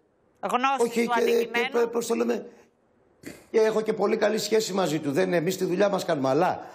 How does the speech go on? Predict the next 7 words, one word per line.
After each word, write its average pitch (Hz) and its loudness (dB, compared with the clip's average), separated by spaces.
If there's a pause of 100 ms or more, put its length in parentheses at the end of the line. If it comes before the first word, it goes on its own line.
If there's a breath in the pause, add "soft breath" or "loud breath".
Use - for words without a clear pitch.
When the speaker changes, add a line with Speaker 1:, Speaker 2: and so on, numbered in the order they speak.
(260 loud breath)
Speaker 2:
όταν 190 0
ένας, 160 0
επαναλαμβάνω, 135 0 (340 loud breath)
όταν 123 0 (1160)
ψάχνεσαι 180 0
και 147 -2
μετά 113 -2